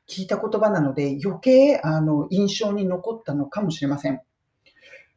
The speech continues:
その方がおっしゃっていることは、まあ、ただ、あの、どんどんリスクを取りなさいって言っているんではないですよね。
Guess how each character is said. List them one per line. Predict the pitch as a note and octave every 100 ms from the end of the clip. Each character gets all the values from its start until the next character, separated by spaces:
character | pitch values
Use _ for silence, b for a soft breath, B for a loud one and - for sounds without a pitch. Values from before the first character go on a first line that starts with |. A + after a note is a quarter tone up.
| _ _
そ | - D4+
の | G4+
方 | A4 A4
が | A3+ F#3 -
お |
っ | E3
し | -
ゃ | D#4+
っ |
て | A#3+
い |
る | B2+
こ | C3+
と | B2+ C#3 C#3 -
は、 | G#3+ - - -
ま | G#3+
あ、 |
た | G#3+ - B4+ E4+
だ、 | D#3+ - D3+
あ | D3+
の、 | D#3+ D#3
ど | A#3 F#4
ん |
ど | -
ん | D#3+
リ |
ス | -
ク | -
を | D3
取 | D#3
り | A3+
な | B3
さ |
い | F#4+
っ | -
て | D#3+
言 |
っ | -
て |
い | A#3
る | B3
ん | F#3+
で | C4+
は | A#3
な | E3+
い | D3+
で | C3+
す | -
よ | C3+
ね。 | F3+ G3 -